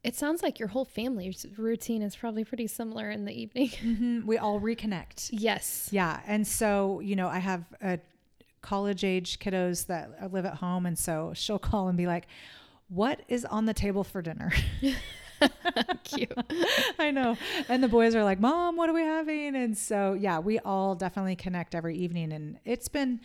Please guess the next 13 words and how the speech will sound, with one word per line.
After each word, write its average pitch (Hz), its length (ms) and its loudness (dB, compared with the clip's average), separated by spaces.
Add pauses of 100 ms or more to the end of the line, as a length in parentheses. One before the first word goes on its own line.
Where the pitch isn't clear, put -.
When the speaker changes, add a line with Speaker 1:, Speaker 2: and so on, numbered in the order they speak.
(260)
Speaker 2:
something 196 340 -2
we've 156 300 -4
really 175 480 -2
worked 156 240 -12
hard 156 260 -8
at 151 100 -10
making 160 280 -12
happen. 190 680 -6
We, 202 280 -2
and 196 440 -2
we 240 100 0
sit 226 240 -4
down 170 480 -2